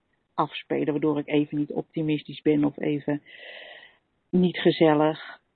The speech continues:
En dan blijken die eigenschappen eigenlijk ook maar gewoon compleet bedacht.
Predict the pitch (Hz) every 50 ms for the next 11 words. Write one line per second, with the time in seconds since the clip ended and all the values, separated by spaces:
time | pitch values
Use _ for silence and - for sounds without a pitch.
0 | _ _ _ _ _ - - 214 214 208 202 202 202 208 208 196 - - - 220
1 | 185 - 220 196 202 202 233 254 254 233 196 190 - - 240 285 294 - - -
2 | - - 185 - 185 160 180 185 180 170 - 165 170 165 _ - - _ _ _
3 | _ _ _ _ _ _ _ _ _ _ _ _ _ _ _ _ _ _ - 233
4 | 240 226 - 202 185 180 170 - 190 175 165 170 165 160 160 160 165 185 - _
5 | _ _ _ _ _ _ _ _ _ _ - - 170 160 151 - - 269 339 392
6 | 359 262 - - - - - 269 285 247 - - -